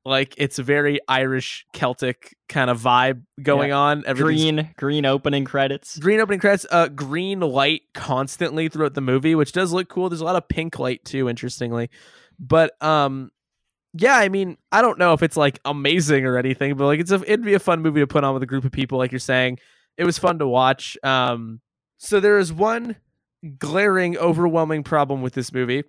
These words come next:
Speaker 1: which is the fact that there is a pawn shop owner named Gupta, who is played as an Indian man,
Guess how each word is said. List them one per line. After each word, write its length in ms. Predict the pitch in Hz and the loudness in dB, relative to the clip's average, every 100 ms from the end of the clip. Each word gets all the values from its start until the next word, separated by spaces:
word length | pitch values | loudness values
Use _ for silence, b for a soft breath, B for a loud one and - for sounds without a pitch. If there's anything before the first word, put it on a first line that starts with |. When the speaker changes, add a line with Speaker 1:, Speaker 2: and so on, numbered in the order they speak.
| _ _ _ _ _ _ | _ _ _ _ _ _
Speaker 1:
which 240 | 220 - 151 | -12 -8 -8
is 100 | 147 | -6
the 80 | |
fact 480 | 180 151 127 127 135 | -2 0 0 -2 -4
that 240 | 127 123 - | 0 0 -2
there 380 | 131 127 131 - | -4 0 0 -2
is 440 | 147 127 120 113 - | -4 -2 -2 -6 -10
a 280 | 131 113 110 - | -6 -6 -6 -6
pawn 200 | 151 175 | -2 0
shop 280 | 185 196 151 | 2 0 2
owner 400 | 165 147 156 - _ _ _ _ _ 135 | -2 0 -4 -8 _ _ _ _ _ -6
named 440 | 131 143 147 131 | -2 -2 -4 -8
Gupta, 500 | 147 143 - 120 156 _ _ _ _ _ _ _ - | -4 -4 -4 -4 -4 _ _ _ _ _ _ _ -10
who 120 | 123 | -8
is 160 | 117 - _ _ _ _ | -8 -12 _ _ _ _
played 280 | - 135 151 | -4 -2 2
as 140 | 160 | 2
an 100 | 165 | 2
Indian 520 | 160 151 156 180 170 143 | 0 0 0 0 -2 -4
man, 360 | 113 110 139 | -4 -6 -10